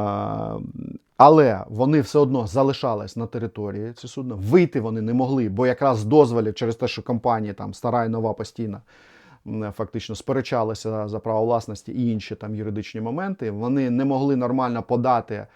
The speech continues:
до наших міграційних органів, щоб ті, навіть екіпаж зміг сходити з судна, бо це ж зона мі-, е, це фактично міграційна зона, як, умовно кажучи, кордон, перетин кордону. Бо нагадаю, що корабель,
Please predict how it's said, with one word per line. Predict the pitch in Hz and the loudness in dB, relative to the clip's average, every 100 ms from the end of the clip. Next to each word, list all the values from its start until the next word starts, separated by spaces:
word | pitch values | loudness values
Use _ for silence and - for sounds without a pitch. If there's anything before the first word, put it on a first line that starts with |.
| _ _ - | _ _ -8
до | 104 139 | 0 4
наших | 139 123 - | 4 4 0
міграційних | 120 117 123 - 120 110 139 | -2 0 -2 -2 -4 -2 2
органів, | 170 165 143 117 | 2 0 -6 -6
щоб | 123 - | -8 -6
ті, | 143 143 - _ _ - | 0 0 0 _ _ -6
навіть | 123 143 135 | 0 2 2
екіпаж | 123 139 156 151 101 | -2 -4 2 2 2
зміг | 131 131 | 0 0
сходити | - - 156 156 147 139 | -4 0 4 4 4 -4
з | |
судна, | - - 143 104 | -4 2 2 2
бо | 101 | -4
це | 110 123 | -2 -2
ж | 98 95 | -2 -4
зона | 98 123 127 | -2 0 0
мі-, | 107 120 110 | 0 -4 -4
е, | 110 104 101 | -6 -8 -8
це | 107 | -10
фактично | 101 - 131 - 110 101 95 | -10 -10 -10 -8 -8 -8 -8
міграційна | 110 113 117 131 117 | -6 -4 -4 -4 -4
зона, | 110 101 98 | -2 -4 -2
як, | 110 - 104 107 | -4 -4 -10 -8
умовно | 110 117 107 | -6 -6 -6
кажучи, | 104 113 104 - 104 - - - _ | -6 -6 -6 -10 -12 -14 -20 -20 _
кордон, | - 143 123 131 101 | 4 4 6 4 4
перетин | 117 117 - 107 | 0 -4 -4 -6
кордону. | 110 117 104 98 | -4 -2 -4 -6
Бо | 98 98 98 98 101 110 - - - | -10 -10 -8 -10 -12 -18 -20 -20 -12
нагадаю, | 110 117 107 92 90 | -6 -4 -4 -4 -8
що | - 98 92 - _ _ _ | -8 -8 -8 -10 _ _ _
корабель, | 120 117 185 185 107 | -2 4 4 4 -4